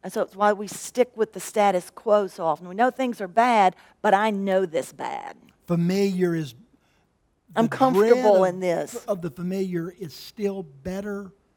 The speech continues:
Speaker 2: than the risk of something good in the future.
Speaker 1: Yeah.
Speaker 2: That's sad, isn't
Speaker 1: Yeah,
Speaker 2: it?
Speaker 1: yeah,
Speaker 2: Yeah.
Speaker 1: yeah. That hope is like, you know
Speaker 2: Mm.
Speaker 1: you're a person of hope when you look in the future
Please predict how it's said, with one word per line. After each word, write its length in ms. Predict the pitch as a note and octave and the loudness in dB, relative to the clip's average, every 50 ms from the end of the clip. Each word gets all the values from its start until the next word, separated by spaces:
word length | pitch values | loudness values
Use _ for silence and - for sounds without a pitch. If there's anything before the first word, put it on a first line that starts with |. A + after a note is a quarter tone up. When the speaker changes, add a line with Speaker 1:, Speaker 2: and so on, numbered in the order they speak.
| _ _ _ - | _ _ _ -8
Speaker 2:
than 200 | E3 E3 E3 D#3+ C#3+ | -6 -6 -6 -6 -8
the 100 | D#3+ D3+ | -12 -14
risk 760 | D3 D3 D#3 D#3+ F3+ G3+ G#3 G#3 F#3+ - - - - _ - | -14 -12 -6 -4 -2 -2 -2 -4 -8 -10 -12 -14 -16 _ -16
of 160 | F#3 D#3 C#3+ | -18 -16 -16
something 680 | C#3 - - G#3+ F#3+ F#3 E3+ _ - F3 D#3+ D#3 D3 C#3 | -14 -14 -12 -10 -10 -12 -12 _ -16 -16 -14 -14 -14 -12
good 240 | D3 E3 E3+ E3+ | -10 -8 -8 -8
in 80 | E3+ E3+ | -8 -10
the 100 | E3 D#3+ | -10 -12
future. 480 | - - E3 D3+ C#3 - - - F3+ E3+ G3+ | -14 -16 -16 -16 -16 -16 -18 -20 -14 -6 -2
Speaker 1:
Yeah. 240 | G#3+ G#3 E3+ F3+ F#3 - _ _ | -2 -2 -2 -4 -8 -14 _ _
Speaker 2:
That's 180 | - E3+ E3 - | -6 -6 -6 -6
sad, 440 | - - F#3 F#3 E3 C#3+ C3+ C#3 C#3 | -8 -12 -12 -10 -10 -10 -10 -10 -6
isn't 60 | F#3+ | -4
Speaker 1:
Yeah, 180 | G3 F3+ E3+ | -4 -4 -4
Speaker 2:
it? 60 | E3 - | -6 -6
Speaker 1:
yeah, 220 | F3+ F#3 F3 D#3+ F3 E3 | -6 -6 -6 -6 -8 -14
Speaker 2:
Yeah. 60 | D3 D#3+ | -18 -16
Speaker 1:
yeah. 160 | F3 F3 F3 - | -16 -16 -8 -2
That 160 | G#3 G#3 - - | -2 -2 -2 -2
hope 340 | - A#3 A#3 A3 G#3 - | 0 0 0 0 0 -4
is 160 | G3+ F#3+ - - | -8 -10 -4 0
like, 300 | F3+ E3+ E3+ - - _ _ _ _ _ _ _ | 0 0 0 0 -6 _ _ _ _ _ _ _
you 100 | - A#3 | -8 -4
know 160 | A3+ A#3+ C4 C4 | 2 4 4 4
Speaker 2:
Mm. 60 | C4 | 4
Speaker 1:
you're 100 | B3+ C4 | 4 2
a 40 | B3 | 0
person 280 | - C4 A#3+ G3+ G#3+ | 0 -4 -4 -2 -2
of 120 | G3 G3 G3 | -4 -6 -4
hope 300 | - - A3+ A3+ A3 - | 0 0 2 2 0 -2
when 120 | G#3 G3+ | -8 -12
you 120 | F#3+ F3+ | -10 -6
look 200 | F#3+ G3 G3 G3 | -4 -4 -6 -6
in 80 | F#3+ F#3+ | -8 -14
the 40 | F3+ | -14
future 680 | - - F#3 F3+ F3 - - E3 D3 C#3+ C3 G#2+ | -14 -14 -16 -16 -14 -14 -12 -12 -10 -10 -12 -14